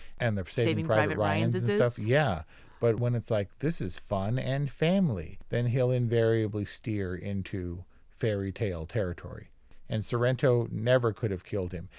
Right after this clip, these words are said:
Speaker 1: At worst, he would have had what happened to him when Finale punches him in the face. He would have gotten, like, bonked on the head or something and carted off to prison <laughs> where he would plot his revenge. He was never gonna be the full-on murderer.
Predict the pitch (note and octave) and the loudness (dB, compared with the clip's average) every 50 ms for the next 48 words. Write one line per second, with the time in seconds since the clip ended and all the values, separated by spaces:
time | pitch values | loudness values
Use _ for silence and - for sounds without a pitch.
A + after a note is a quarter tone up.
0 | - - - - - C3 A#2+ A#2 A2+ A2 C3 C3+ B2+ G#2 F2+ - - - - - | -20 -12 -4 0 2 2 2 2 2 4 4 6 6 4 0 -4 -10 -14 -12 -4
1 | - B2+ A2+ G#2+ A2 G#2 G#2 - B2 A#2+ A2 G#2+ G2+ G2 G#2+ G#2 G#2 B2+ C3+ B2+ | -2 -2 0 2 0 0 0 0 2 2 2 2 2 0 -2 -2 0 -2 -2 -2
2 | - B2 A2 - G#2 G#2+ A2 G#2 G2+ G#2+ G#2+ - - A2 G#2+ G#2 G2+ G2+ G#2 G2+ | -2 -4 -2 -2 0 0 0 0 0 -2 -6 -6 -4 -2 0 0 0 -2 -2 -4
3 | - - - A2 A2 G#2+ G#2+ A2 G#2+ G2 - - A#2+ A2+ - A#2+ A2 A#2 A2+ A2+ | -6 -4 -4 -2 0 0 0 0 -2 -2 -2 -2 -2 -2 -2 -2 -2 -2 0 0
4 | A2 G#2+ G#2 - - G#2+ E2+ D#2 - - - G#2+ G2 G2 G#2 G2+ G2 - G#2 G#2 | -2 -2 -2 -2 0 -2 -2 -2 -8 -8 -8 -6 -4 -2 -2 -2 -2 -2 -4 -2
5 | G#2+ G#2 G2+ G2 F#2 - - - - G#2 G#2+ G#2+ G2+ - B2+ A#2 A2 G2+ F#2+ E2 | -2 -4 -2 -4 -4 -6 -6 -2 -2 0 0 -2 -2 0 0 0 0 0 0 0
6 | A2 G#2 G#2+ A2+ G#2+ - - A#2+ A2+ A2 A#2 A2+ A2+ G#2 F#2 E2+ - A2 G#2 G#2 | 0 0 0 0 -2 -2 -2 -2 -2 -2 -2 -2 -2 -4 -6 -4 -2 0 0 0
7 | G2+ G2 G#2 G2 G2+ - - G2 - - G#2+ G#2+ G2+ A2 A2+ A#2+ B2 - - - | 0 0 -2 -2 -2 -4 -8 -10 -6 -4 -4 -2 -2 -2 -4 -4 -6 -8 -12 -20
8 | - - - - - - - - G#3+ - - - - - - - - - - - | -20 -20 -20 -20 -20 -20 -16 -16 -16 -16 -16 -20 -20 -20 -20 -20 -20 -20 -20 -20
9 | - - - G#2 G#2+ G#2+ A#2 A2 G2+ F#2+ - - A2+ G#2+ A2 A2 G#2+ G#2 A2 G#2+ | -20 -10 -4 -2 0 0 0 0 -2 -2 -2 0 2 2 4 2 2 0 -2 0
10 | G2 G#2+ G#2+ G#2+ G#2+ - - F#3+ G3 F#3 E3 A#2+ A2 A2+ A#2 B2 A#2+ A#2 G#2+ F2+ | 0 0 0 0 0 -2 -2 0 0 0 0 0 2 4 4 4 4 2 0 0
11 | G2 F#2+ F#2 F#2 F2 F#2 G2 F#2+ F#2 F2+ F2 F2 - - - - - - - - | 0 -2 -2 -4 -4 -4 -6 -4 -4 -6 -6 -8 -12 -16 -20 -20 -20 -20 -14 -8
12 | - G2 - - G#2+ G#2 F#2+ F#2 F2 F2 F2 F2 F2 F2 F2+ E2 D#2+ D2+ D2+ - | -6 -6 -6 -4 -4 -2 -2 0 -2 -2 -2 -2 -2 -2 -2 -4 -6 -8 -8 -12
13 | - - | -14 -16